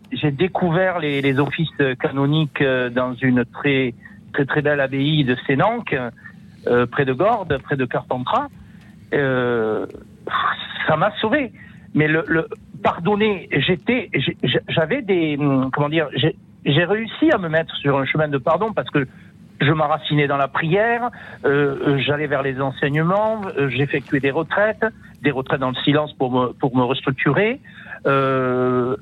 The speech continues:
je ne savais pas, hein, en fait, que je, je cherchais la, la restructuration, mais j'ai les découvertes. Mais t-, ce que je voulais vous dire, en fait, en résumé, de, c'est un parcours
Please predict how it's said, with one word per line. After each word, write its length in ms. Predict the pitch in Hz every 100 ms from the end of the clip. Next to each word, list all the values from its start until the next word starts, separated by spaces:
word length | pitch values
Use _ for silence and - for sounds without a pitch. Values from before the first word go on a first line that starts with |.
| 113 107
je 140 | 131
ne 80 | 147
savais 200 | 131 147
pas, 340 | - 302 160 151
hein, 120 | 135
en 60 | 123
fait, 160 | 147 -
que 120 | - -
je, 160 | - -
je 160 | 131 139
cherchais 340 | 135 151 -
la, 220 | 165 127 120
la 80 |
restructuration, 760 | 123 143 - - 139 127 - 196
mais 100 | 139
j'ai 120 | 131
les 80 | 123
découvertes. 500 | 127 - 165 240 - - - - - -
Mais 140 | 160
t-, 60 | - - -
ce 60 | -
que 180 | - 233
je 60 |
voulais 180 | 208 202
vous 140 | 190 180
dire, 240 | 202 185
en 80 | 147
fait, 240 | 185 180 -
en 120 | 135 147
résumé, 400 | 180 165 180 202
de, 200 | 151 147 - - - -
c'est 160 | 180
un 80 | 202
parcours 460 | 185 - 208 151